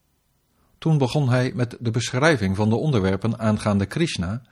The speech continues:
die een einde maken aan de duisternis van het Kali-tijdperk."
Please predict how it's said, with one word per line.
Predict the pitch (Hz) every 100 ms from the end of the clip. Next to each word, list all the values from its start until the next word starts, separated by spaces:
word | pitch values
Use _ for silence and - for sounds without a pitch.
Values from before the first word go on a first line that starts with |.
| - - - _
die | 127 131
een | 131
einde | 160 135
maken | 101 95 92 117 117
aan | 113
de | 107
duisternis | 104 139 175 - 95 110 -
van | 98 101
het | 117
Kali-tijdperk." | - 180 139 - 92 90 92 87 -